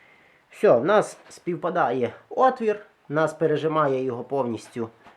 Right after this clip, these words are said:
е, тим сальничком, тим колечком.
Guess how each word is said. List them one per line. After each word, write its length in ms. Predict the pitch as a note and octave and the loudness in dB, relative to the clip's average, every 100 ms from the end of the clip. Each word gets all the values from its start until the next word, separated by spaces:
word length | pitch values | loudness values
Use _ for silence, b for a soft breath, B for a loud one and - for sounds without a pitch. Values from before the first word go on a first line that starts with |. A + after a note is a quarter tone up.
| B B B _ - | B B B _ -12
е, 360 | A#2 A2 G#2 G#2+ B B - _ _ _ - | -8 -6 -8 -12 B B -20 _ _ _ -4
тим 280 | C#3+ A#2 A#2 | -2 -2 -4
сальничком, 760 | - G#3 A#3+ A3+ A3 - E3+ | -2 2 2 0 -2 0 -2
тим 260 | - - A#2 | -2 -4 -4
колечком. 640 | - C#3+ G#3+ A#3 - G2 | 0 2 2 0 -6 -8